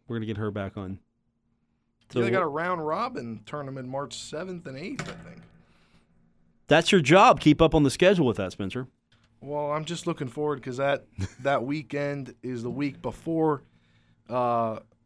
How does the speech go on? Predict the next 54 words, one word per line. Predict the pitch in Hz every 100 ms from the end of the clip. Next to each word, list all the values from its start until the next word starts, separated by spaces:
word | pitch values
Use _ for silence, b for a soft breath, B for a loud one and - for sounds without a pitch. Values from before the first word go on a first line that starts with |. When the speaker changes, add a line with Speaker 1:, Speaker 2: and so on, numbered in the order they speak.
| 147
Speaker 2:
us | 143 -
at | - 131
W | 143 135 135
M | 131
U | 127
L, | 123
a |
few | 120 131
of | 123
us | 127 123
are |
going | 117 123 120 120
out | 120 113
to | 123 117 110 _ _ _ _ _
Burbank, | 127 147 147 143 117
California | 135 131 123 131 135 127
for | 123
the | 117
National | 120 127 123 131 113
Broadcasting | 127 127 123 120 113 113
Society | - 110 120 113
Awards. | 107 113 113 104
So, | 113 104 104 b b b - -
uh, |
Speaker 1:
Okay. | 117 131 117
Speaker 2:
that | 131 131
weekend's | 151 147 143
gonna | 135
be | 131
a | 123
busy | 117 135 131
work | 120 143 151 117
weekend | 117 117 113 107
for | 117
me. | 113 110
Not, | 147 190 156
not | 143 170 180
broadcasting, | 135 151 170 165 233 226 - 110
like, | 110 107
schoolwork | - 202 180 135 110
weekend. | - - - -
Speaker 1:
The | 131 127
listeners | 131 131 135 113
don't | 117
care | 127 110
if | 101
it's | 101
gonna | 107
be |
busy | 98 104 107
for | -
you | 101 98
or | 95 95
me. | 87 90